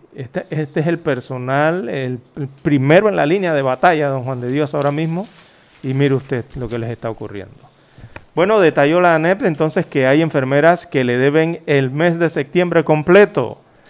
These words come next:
Otras todavía la tienen, eh, tienen deudas del mes de agosto. A la gran mayoría le deben sus turnos de horas extras. Algunos tienen cuarenta turnos de horas extras acumulados y no les han sido canceladas,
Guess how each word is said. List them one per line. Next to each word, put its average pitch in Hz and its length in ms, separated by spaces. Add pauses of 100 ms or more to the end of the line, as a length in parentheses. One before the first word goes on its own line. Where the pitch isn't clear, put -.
(220)
Otras 160 400
todavía 160 720
la 151 340
tienen, 165 840
eh, 139 340
tienen 160 300
deudas 170 320
del 131 120
mes 147 160
de 151 120
agosto. 156 640 (580)
A 139 80
la 139 100
gran 165 240
mayoría 165 460
le 156 100
deben 160 240
sus 139 240
turnos 165 320
de 147 80
horas 147 340
extras. 135 760 (300)
Algunos 156 400
tienen 180 280
cuarenta 156 920
turnos 180 420
de 139 100
horas 151 300
extras 156 380
acumulados 143 880 (320)
y 151 100
no 143 160
les 147 220
han 147 100
sido 147 340
canceladas, 143 1040